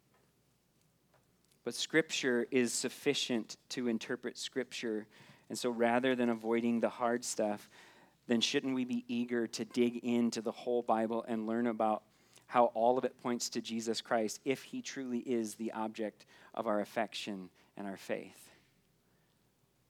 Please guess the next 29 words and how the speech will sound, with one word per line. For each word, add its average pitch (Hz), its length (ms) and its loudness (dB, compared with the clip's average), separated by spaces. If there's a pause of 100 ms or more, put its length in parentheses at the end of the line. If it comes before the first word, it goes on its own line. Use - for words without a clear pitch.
(120)
We 101 60 -12
shouldn't 120 260 -4
want 117 100 -2
to 113 60 -2
leave 110 180 -2
anything 110 380 -4
out. - 180 -18 (1600)
Second 143 320 2
takeaway 123 340 6
that 127 140 4
we 123 80 2
don't 127 180 6
want 123 140 4
to 117 40 4
miss 120 240 4
here 117 320 4
is 120 200 4
an 117 80 4
encouragement 120 720 2 (460)
for 120 100 2
parents 131 520 0
and 117 200 0 (300)
grandparents, 123 640 6
and 120 100 6
really 131 220 8
for 135 200 2
us 127 220 8
as 123 120 2
a, 120 120 2